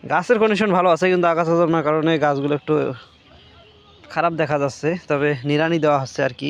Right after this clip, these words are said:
এই যে, এই যে এদিকে এই যে নিড়ানি দেওয়া হচ্ছে, নিড়ানি দিলে মোটামুটি গাছ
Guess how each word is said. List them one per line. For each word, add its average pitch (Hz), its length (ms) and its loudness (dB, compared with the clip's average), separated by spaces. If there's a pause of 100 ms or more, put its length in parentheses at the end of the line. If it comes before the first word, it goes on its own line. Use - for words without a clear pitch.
এই 143 60 -4
যে, 135 120 -4 (540)
এই 160 100 0
যে 170 120 2
এদিকে 165 320 2
এই 156 60 2
যে 151 140 2
নিড়ানি 156 360 2
দেওয়া 139 200 2
হচ্ছে, 139 340 -6 (160)
নিড়ানি 143 340 -2
দিলে 147 320 -2
মোটামুটি 139 420 -4
গাছ 131 180 -2